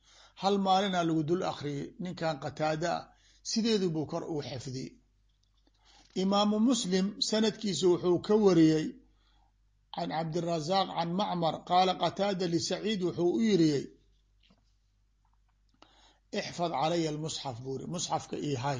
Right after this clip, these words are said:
ii qabo." Faftataxa suurata albaqara, Qataada wuxuu iri, "Ii dhegeyso suuratu lbaqara." Faqara'aha xataa khatamaha, dhammaanteed waa dhamay. Huma qaala wuxuu iri, "Hal asqadtu shay-an, wax aan ka riday ma jirta?"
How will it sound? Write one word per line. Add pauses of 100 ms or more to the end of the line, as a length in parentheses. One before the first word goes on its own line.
ii
qabo." (1120)
Faftataxa
suurata
albaqara,
Qataada
wuxuu
iri,
"Ii
dhegeyso
suuratu
lbaqara." (880)
Faqara'aha
xataa
khatamaha, (420)
dhammaanteed
waa
dhamay. (600)
Huma
qaala
wuxuu
iri,
"Hal
asqadtu
shay-an,
wax
aan
ka
riday
ma
jirta?"